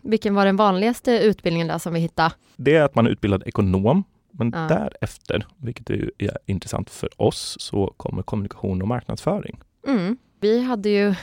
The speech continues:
Speaker 1: en önskan om en tes då, att typ alla de här skulle vara, eh, kommunikatörer. Eh, det sprack ju lite grann där då,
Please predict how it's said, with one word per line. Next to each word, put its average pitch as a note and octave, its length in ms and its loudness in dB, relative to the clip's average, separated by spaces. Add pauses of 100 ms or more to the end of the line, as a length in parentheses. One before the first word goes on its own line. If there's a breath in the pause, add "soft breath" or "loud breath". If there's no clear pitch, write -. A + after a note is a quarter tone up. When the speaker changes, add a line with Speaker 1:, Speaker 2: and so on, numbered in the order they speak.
(640 loud breath)
Speaker 1:
en A3 140 6
önskan G#3+ 400 4
om F#3+ 120 6
en G3 100 4
tes C#4 380 2
då, F3 160 4
att F3 160 4
typ F3 240 2
alla A3 400 4
de D#4+ 140 6
här G3+ 140 4
skulle F3+ 240 0
vara, E3+ 400 2
eh, F3 340 2
kommunikatörer. F3+ 1000 0
Eh, F#3+ 200 -2
det G3 120 -4
sprack F3 260 -2
ju F#3 60 -2
lite F3+ 180 -2
grann E3 260 -4
där C#3+ 160 -4
då, F3+ 260 -4